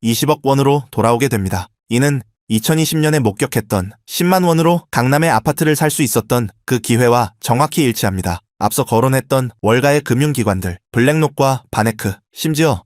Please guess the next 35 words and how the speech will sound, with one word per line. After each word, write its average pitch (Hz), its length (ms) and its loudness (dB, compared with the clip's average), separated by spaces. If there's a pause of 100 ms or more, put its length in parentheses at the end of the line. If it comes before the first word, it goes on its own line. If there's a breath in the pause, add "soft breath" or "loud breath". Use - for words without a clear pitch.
(100)
스위프트와 190 600 0
미국 139 260 0
정부는 127 440 -2 (220)
이미 127 380 0 (180)
이 123 160 -2
계획을 156 540 2
인지하고 151 440 0
있습니다. 101 460 -4 (240)
그들의 135 300 0
견해는 135 560 0
명확합니다. 117 800 0 (200)
현재 208 280 0
십오 208 260 0
원에 214 160 2
불과한 170 380 2
이 131 60 -2
코인이 165 480 0 (160)
정부의 127 360 0
전폭적인 165 520 0
지원을 147 320 2
받게 120 240 0
될 135 140 2
것이며 113 480 0 (180)
그 143 140 0
가치는 147 420 0
완전히 113 560 2
새롭게 180 400 0
재정의될 135 540 0
것이라고 143 400 0
말하고 120 320 2
있는데요. 110 480 0 (220)
월가의 151 420 2
금융 175 340 2
전문가들이 156 640 2
예측하는 131 560 0